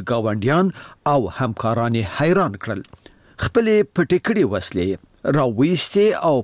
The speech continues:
پر ښار د کنټرول لپاره یې له داخله له طالبانو سره مرسته وکړه.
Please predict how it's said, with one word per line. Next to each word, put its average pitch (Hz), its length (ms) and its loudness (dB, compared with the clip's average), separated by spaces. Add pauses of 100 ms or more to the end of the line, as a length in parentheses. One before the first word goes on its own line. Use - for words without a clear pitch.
پر 113 220 -4
ښار 110 320 -2
د - 160 -6
کنټرول 104 480 0
لپاره 175 340 2
یې - 480 -2
له 214 180 2 (200)
داخله 165 440 0 (200)
له 117 160 -4
طالبانو 113 500 0
سره 160 240 2
مرسته 101 340 -4
وکړه. 107 320 -8